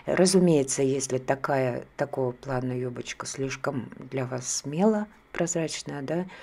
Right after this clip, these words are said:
то, разумеется, можно носить с длинными свитерами, длинными жакетами, чтобы закрыть вот эту вот зону, да. Вот, э,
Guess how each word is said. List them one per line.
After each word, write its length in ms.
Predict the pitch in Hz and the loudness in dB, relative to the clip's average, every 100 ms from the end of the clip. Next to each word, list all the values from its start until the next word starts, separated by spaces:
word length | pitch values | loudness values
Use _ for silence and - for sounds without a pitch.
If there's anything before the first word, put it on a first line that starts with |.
| - - - | -18 -20 -6
то, 340 | 156 175 180 | 2 4 6
разумеется, 640 | 151 139 151 156 196 190 156 | 4 0 -2 0 0 0 -2
можно 300 | 151 147 143 | -2 -2 -2
носить 380 | 143 139 123 - | -4 -4 -8 -8
с 80 | - | -8
длинными 520 | 143 147 135 127 131 | 0 2 2 0 -2
свитерами, 640 | 131 175 196 196 165 160 | -4 0 0 2 2 2
длинными 540 | 139 139 139 127 127 127 | -2 -2 -2 0 -2 -4
жакетами, 800 | 123 131 131 202 202 180 175 170 - | -4 -4 0 0 2 0 0 -4 -8
чтобы 340 | - 147 151 | -6 -2 0
закрыть 460 | 151 151 170 135 131 | 0 0 0 -2 -4
вот 160 | 131 | -8
эту 180 | 131 131 | -8 -8
вот 180 | 131 131 | -10 -12
зону, 420 | 131 135 139 131 131 | -12 -8 -6 -4 -4
да. 200 | 156 175 - - - - - - - - - | -4 -6 -10 -18 -18 -18 -18 -20 -20 -20 -12
Вот, 420 | 156 151 147 139 | -4 0 0 0
э, 800 | - - - - - 139 135 131 | -4 -6 -14 -14 -4 0 0 0